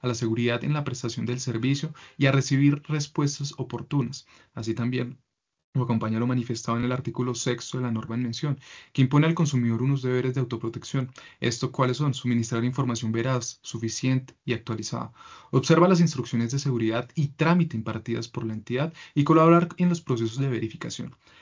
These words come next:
La protección no es un régimen de garantía absoluta. Exige al, al usuario una conducta activa que permita a la entidad cumplir con sus obligaciones de conocimiento y control. En el plano orgánico y regulatorio,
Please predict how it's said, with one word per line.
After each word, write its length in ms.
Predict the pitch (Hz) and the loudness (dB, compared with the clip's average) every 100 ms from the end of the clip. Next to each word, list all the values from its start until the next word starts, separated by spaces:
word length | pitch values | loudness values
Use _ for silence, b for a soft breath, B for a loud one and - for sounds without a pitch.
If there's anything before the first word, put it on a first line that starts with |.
| b | b
La 120 | 127 | 0
protección 680 | 143 143 143 - 165 175 170 - | 2 4 2 2 4 4 2 0
no 280 | 156 160 | 2 4
es 160 | 165 160 | 2 2
un 80 | 165 | 2
régimen 420 | 165 156 156 147 | 2 0 0 0
de 120 | 120 | 0
garantía 380 | 113 110 110 123 | -2 -4 -4 -6
absoluta. 440 | 127 143 147 143 - _ | -4 -4 -2 -4 -14 _
Exige 420 | 135 139 170 165 | -6 0 4 6
al, 120 | 170 170 | 4 2
al 140 | 139 | 0
usuario 440 | 113 - 123 131 143 B B | 0 -2 -2 -2 -6 B B
una 180 | 135 143 | 0 2
conducta 340 | 131 113 131 | 0 -2 -4
activa 400 | 127 - 151 147 | -6 -2 0 0
que 80 | - | -4
permita 400 | 123 110 110 127 | -6 -4 -4 -2
a 40 | |
la 60 | 131 | -4
entidad 380 | 120 117 113 120 | -4 -4 -4 -2
cumplir 320 | - 113 113 | -4 -4 -4
con 140 | 117 | -4
sus 160 | 127 127 | -6 -4
obligaciones 500 | 113 107 107 113 117 | -4 -4 -4 -6 -4
de 80 | 123 | -4
conocimiento 640 | 117 110 - 123 135 143 | -4 -6 -4 -2 -2 -4
y 40 | 143 | -6
control. 380 | 117 131 147 - b b b b b b 135 - | -8 -8 -12 -16 b b b b b b -12 -2
En 140 | 151 | 4
el 100 | 147 | 6
plano 220 | 147 175 196 | 8 6 6
orgánico 400 | 185 180 170 - | 6 4 2 0
y 40 | |
regulatorio, 560 | 135 113 107 110 123 | 2 2 0 -2 -2